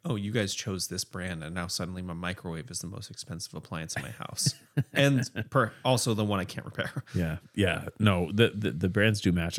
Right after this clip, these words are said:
Speaker 2: I think that's sort of a coincidence more than anything. But we, we, we replaced the microwave. It's one of these, you know, over the oven hood, uh, range hood type of deals.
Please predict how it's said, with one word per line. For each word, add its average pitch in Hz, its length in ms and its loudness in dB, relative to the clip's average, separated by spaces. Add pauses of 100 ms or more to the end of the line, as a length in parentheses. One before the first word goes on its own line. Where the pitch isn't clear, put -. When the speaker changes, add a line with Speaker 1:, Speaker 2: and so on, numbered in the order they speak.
Speaker 2:
I 139 60 0
think 139 220 -2
that's - 200 2
sort - 300 -2
of - 60 -8
a - 120 -14
coincidence - 460 -4
more - 100 -4
than - 180 -6
anything. - 260 -10 (340)
But - 200 6 (220)
we, 120 140 8 (100)
we, 110 380 8
we 101 160 6
replaced 101 400 6
the 151 40 6
microwave. 98 480 4
It's - 160 0
one 98 140 6
of 90 80 4
these, 87 340 2 (160)
you 90 160 0
know, 73 200 -2 (100)
over 85 280 2
the 76 180 2
oven 80 560 0 (440)
hood, 80 460 4 (300)
uh, 80 420 2
range 85 320 4
hood 80 320 0 (260)
type - 220 -2
of 87 60 -2
deals. 87 240 -4